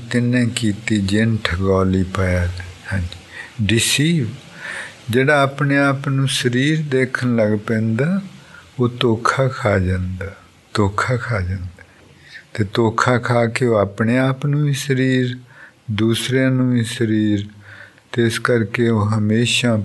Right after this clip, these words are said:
ਭੁੱਖਾ ਤਰਹਾਇਆ ਰਹਿੰਦਾ, ਕਦੀ ਉਹਨੂੰ ਆਨੰਦ,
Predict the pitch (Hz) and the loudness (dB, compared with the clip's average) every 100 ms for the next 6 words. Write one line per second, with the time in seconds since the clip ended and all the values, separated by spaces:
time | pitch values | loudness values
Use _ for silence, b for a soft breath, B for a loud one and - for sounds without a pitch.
0 | - 110 - - - 113 98 - 104 98 | -4 -6 -4 -4 0 0 0 -2 0 0
1 | 110 101 104 101 101 101 101 95 98 - | 2 2 2 2 2 2 2 0 -2 -4
2 | - B B B B - 117 113 123 120 | -14 B B B B -2 0 2 2 2
3 | 117 110 104 101 104 104 104 101 | 2 2 2 2 2 2 0 0